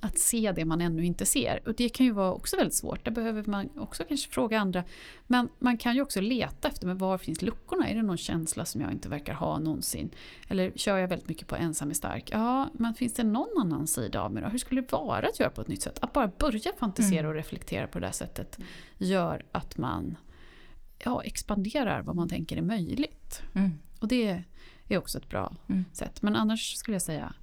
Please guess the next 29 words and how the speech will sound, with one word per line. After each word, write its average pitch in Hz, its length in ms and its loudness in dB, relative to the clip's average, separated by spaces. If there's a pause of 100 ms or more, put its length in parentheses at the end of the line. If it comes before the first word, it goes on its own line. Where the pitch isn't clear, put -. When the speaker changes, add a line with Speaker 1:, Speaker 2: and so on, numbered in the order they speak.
(320)
Speaker 1:
titta 233 160 0
på 233 80 0
känslor, 214 480 2
titta - 220 -2
på 170 240 -4
speciella - 420 -2
situationer. - 760 -6 (260)
Speaker 2:
Jättebra. 240 360 -2 (760)
Eh, 202 260 4
jag 277 300 6
har 285 120 6
så - 380 -2
svårt 190 600 2
att - 200 -4
särskilja 170 600 2
på 156 260 2
när 151 140 0
det 147 80 2
är 156 40 2
min 151 240 2
anknytning 208 720 4
och - 220 -4
när 170 120 2
det 156 60 2
är 143 160 2
den 147 180 -2
andras 156 460 2
otydlighet. - 1300 0 (300)
Speaker 1:
Mm. 240 320 4